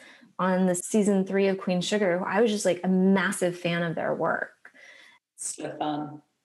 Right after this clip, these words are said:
Speaker 1: Yeah, that's everything. You know, when you get to be in a p-, place of hiring and getting to really provide opportunities that are truly life-changing, you know,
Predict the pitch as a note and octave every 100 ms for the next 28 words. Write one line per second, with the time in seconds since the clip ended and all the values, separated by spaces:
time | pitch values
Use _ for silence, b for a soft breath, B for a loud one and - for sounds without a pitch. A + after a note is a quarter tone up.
0 | - G#3+ C#4 D4+ F#3+ - A3 A3 - A#3
1 | B3 D4 C4 A#3 E3 D3+ D#3+ - A3+ G#3+
2 | F#3+ F#3 G3 F#3+ G3+ G3+ A3 A3 G#3+ G#3+
3 | F#3+ F#3+ F3+ F3+ - - F#3+ F#3+ - F#3+
4 | F3+ - F3 G3 A3 G#3 F#3 F3 E3+ E3+
5 | - F3+ F3+ F#3 F3+ F3+ F3 F3 - F3+
6 | F3+ F3 E3 F#3 F#3 F3+ F3 F3 E3+ -
7 | - _ _ - G#3+ F#3+ F3+ F3+ - F3+
8 | F3+ - F#3+ F#3+ F3+ F3 E3+ E3 E3+ E3
9 | - _ _ _ _ - F3+ F3 F3 E3
10 | - _ _ - - - - A#3 B3 A#3+
11 | G3 F3 E3 E3 E3 B B B B B
12 | - F#3+ F#3 F#3 F3+ E3 - G3 G3 D#3+
13 | E3+ F#3 _ _ - F#3 E3+ E3 F3